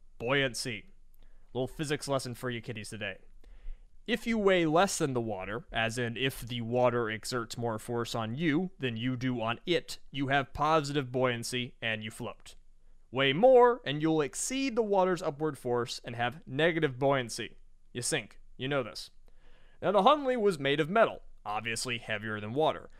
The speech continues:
but filled with air, which was much lighter, and it floated on the surface of the ocean, much like an empty tin can.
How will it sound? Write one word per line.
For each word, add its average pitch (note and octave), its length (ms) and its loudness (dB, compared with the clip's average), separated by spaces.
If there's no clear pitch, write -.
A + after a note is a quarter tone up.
but - 220 4
filled A#2 340 -4
with F3+ 180 -2
air, A#2 260 0
which G3+ 320 -8
was G3+ 120 -6
much A2+ 260 -6
lighter, C4+ 500 0
and E3+ 140 -2
it - 80 -14
floated C4+ 500 0
on F#3+ 180 0
the F3+ 100 -2
surface D3+ 340 -6
of C3 80 -12
the D3 140 0
ocean, - 340 0
much D3+ 240 -2
like D3 180 2
an C3+ 80 -6
empty A#2+ 340 -6
tin E3 300 0
can. G2+ 300 -8